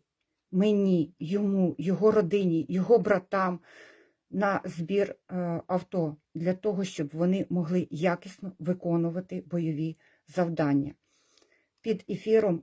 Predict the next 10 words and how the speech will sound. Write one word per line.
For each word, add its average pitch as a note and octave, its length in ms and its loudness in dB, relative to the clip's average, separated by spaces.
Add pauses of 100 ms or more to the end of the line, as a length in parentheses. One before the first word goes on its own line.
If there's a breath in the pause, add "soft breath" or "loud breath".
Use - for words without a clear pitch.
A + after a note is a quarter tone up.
е, - 40 -12 (260)
буде, E3+ 680 -2
е, D3 160 -12 (400)
номер F#3+ 340 2
банки. E3 540 0 (120)
Будь E3 200 -6
ласка, D#3+ 380 -4 (180)
закиньте C#4 680 2
ранішню F3+ 560 -4
каву. D3+ 360 -10